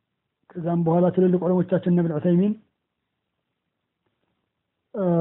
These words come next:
እነዚህ ሰዎች የግሪክ ፍልስፍና ጫጩቶች እንደሆኑ ግልጽ አድርገዋል። የግሪክ ፈላስፎች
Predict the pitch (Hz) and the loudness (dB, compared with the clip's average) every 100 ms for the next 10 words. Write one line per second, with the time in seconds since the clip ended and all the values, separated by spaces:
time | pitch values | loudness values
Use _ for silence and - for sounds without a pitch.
0 | 175 214 202 214 208 202 214 214 131 - | 2 4 4 4 4 4 2 0 -16 -20
1 | _ _ _ _ 185 185 180 196 - 196 | _ _ _ _ -2 2 4 2 0 -6
2 | 165 170 190 185 190 180 180 185 202 185 | -4 -2 0 0 0 -4 -2 -2 -2 -2
3 | 180 170 165 170 196 165 160 - _ _ | -2 0 2 2 2 0 -2 -10 _ _
4 | _ _ _ _ _ _ 165 165 202 202 | _ _ _ _ _ _ -4 -2 -2 -4
5 | 170 160 139 127 _ _ _ _ _ _ | -4 -6 -8 -12 _ _ _ _ _ _
6 | _ _ _ _ _ _ _ _ _ _ | _ _ _ _ _ _ _ _ _ _
7 | _ _ _ _ _ _ _ _ _ _ | _ _ _ _ _ _ _ _ _ _
8 | _ _ _ _ _ _ _ _ _ - | _ _ _ _ _ _ _ _ _ -2
9 | 180 165 180 - 180 170 - 202 | 0 2 2 2 2 2 0 -2